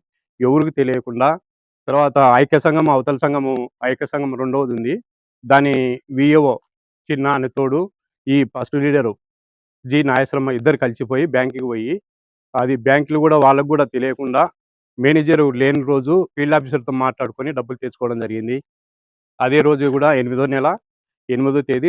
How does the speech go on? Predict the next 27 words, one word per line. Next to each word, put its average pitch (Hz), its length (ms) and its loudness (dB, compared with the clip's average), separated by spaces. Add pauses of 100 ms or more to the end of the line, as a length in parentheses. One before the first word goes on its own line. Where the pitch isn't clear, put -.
రెండు 123 160 -2
వేల 131 180 -2
ఇరవై 127 220 -2
నాలుగులో 110 300 -6 (640)
అదే 139 220 2
రోజు 147 200 2 (140)
డ్రా 131 120 2 (100)
చేసుకున్నారు. 143 460 -2
అదే 147 180 2
రోజే 151 200 0 (400)
బ్యాంక్ 143 300 4
నుంచి 143 180 -4 (480)
డబ్బులు 139 260 2
కూడా 151 160 0
తెచ్చుకోవడం 127 380 -4
జరిగింది. 143 300 0
మాకు 135 180 0
ఈరోజు 135 240 -4
తెలిసి 123 260 -6
మేము 127 200 -6
బ్యాంక్ 123 240 -8
అడుగు 127 200 -6
అడగడం 113 320 -10
వలన 107 200 -8 (560)
బ్యాంక్ 139 300 4
మేనేజర్ 139 320 0
ఒప్పుకున్నాడు. 117 500 -6